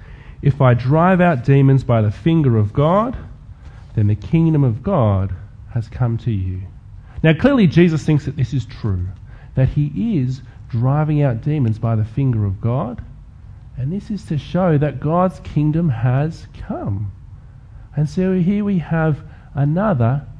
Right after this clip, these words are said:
kingdom unseen. We've seen the kingdom of Satan a little bit earlier, and now the kingdom of God, these two unseen kingdoms.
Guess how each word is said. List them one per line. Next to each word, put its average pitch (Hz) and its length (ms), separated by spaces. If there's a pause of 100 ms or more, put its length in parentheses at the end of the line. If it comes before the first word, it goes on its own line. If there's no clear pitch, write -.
kingdom 156 440
unseen. 104 640 (540)
We've 160 160
seen 196 220
the 190 60
kingdom 214 460
of 185 140
Satan 208 540
a 123 80
little 165 200
bit 156 200
earlier, 196 520 (800)
and 127 200
now 170 540 (260)
the 127 100
kingdom 151 480
of 123 260
God, 117 600 (160)
these 123 220
two 131 520
unseen 131 520
kingdoms. 104 640